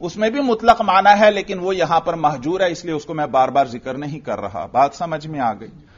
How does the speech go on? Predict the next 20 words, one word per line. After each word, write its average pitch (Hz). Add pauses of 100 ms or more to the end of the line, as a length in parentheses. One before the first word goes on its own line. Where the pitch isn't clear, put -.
(380)
तो 170
मुतलक 226
भी 226
हमेशा 202
किसके 214
जिम्मन 214
में 214
होता 185
है? 131 (500)
मुक़य्यद 247
के 240
जिम्मन 190
में 185
होता 165
है, 185
अलग 175
नहीं 131
होता। 90 (960)
तो 180
जब 208